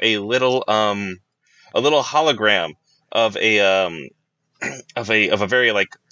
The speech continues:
a cyberpunk Mad Maxy looking man. And, um,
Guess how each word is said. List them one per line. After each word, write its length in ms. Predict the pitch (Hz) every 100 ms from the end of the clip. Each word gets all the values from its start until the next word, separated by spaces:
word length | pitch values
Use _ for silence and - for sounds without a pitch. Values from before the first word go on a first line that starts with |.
| _
a 60 |
cyberpunk 640 | 107 - 131 127 120 131 107
Mad 260 | 101 107 92
Maxy 400 | 98 104 - 92
looking 320 | 92 90 82
man. 320 | 85 82 76 _ _ _ _ _ _ _ _ _ _ - -
And, 240 | 120 104
um, 380 | 101 98 95